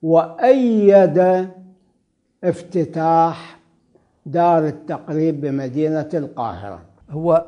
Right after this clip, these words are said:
Speaker 2: أول من بادر في مشاركة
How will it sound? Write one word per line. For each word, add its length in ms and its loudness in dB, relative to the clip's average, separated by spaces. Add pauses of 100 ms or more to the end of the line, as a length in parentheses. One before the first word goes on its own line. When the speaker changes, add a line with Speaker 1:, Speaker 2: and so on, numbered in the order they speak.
(340)
Speaker 2:
أول 600 -6 (180)
من 380 -8 (400)
بادر 540 -2 (720)
في 220 -8
مشاركة 540 -4